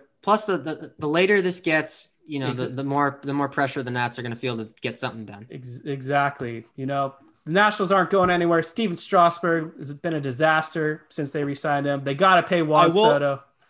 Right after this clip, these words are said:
Speaker 3: I will say this, though. I think there's gonna be one trade that the Dodgers make where we're all three, all three of us are gonna go, "What the hell? We didn't even
Speaker 1: Oh,
Speaker 3: know that
Speaker 1: yeah.
Speaker 3: guy was, you know,
Speaker 1: Yeah.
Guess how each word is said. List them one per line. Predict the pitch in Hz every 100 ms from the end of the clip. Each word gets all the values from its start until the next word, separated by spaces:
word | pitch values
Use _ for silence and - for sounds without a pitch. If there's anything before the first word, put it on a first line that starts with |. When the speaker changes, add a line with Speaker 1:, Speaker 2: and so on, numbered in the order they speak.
| _ _ _ _ _ _
Speaker 3:
I | 143 156
will | 165 226 233
say | 226 190
this, | 170 156 -
though. | 120 101 98 -
I | 147
think | 185 233 220
there's | 208 160
gonna | 180
be | 147
one | 139 127 147
trade | 165 175 165 165
that | 151
the | 156
Dodgers | 135 135 139 131
make | 120 131 139 -
where | 131
we're | 131 143
all | 131 139 139
three, | - 131 143 156 - _
all | 139 147
three | 143
of | 147
us | 151 147
are | 147
gonna | 135
go, | 127 120
"What | 120 - -
the |
hell? | 131 - 151 190 208
We | 156
didn't | 208
even | 190 185
Speaker 1:
Oh, |
Speaker 3:
know | 185
that |
Speaker 1:
yeah. | 180
Speaker 3:
guy | 180
was, | 180 147 - - _ -
you | 156
know, |
Speaker 1:
Yeah. | 143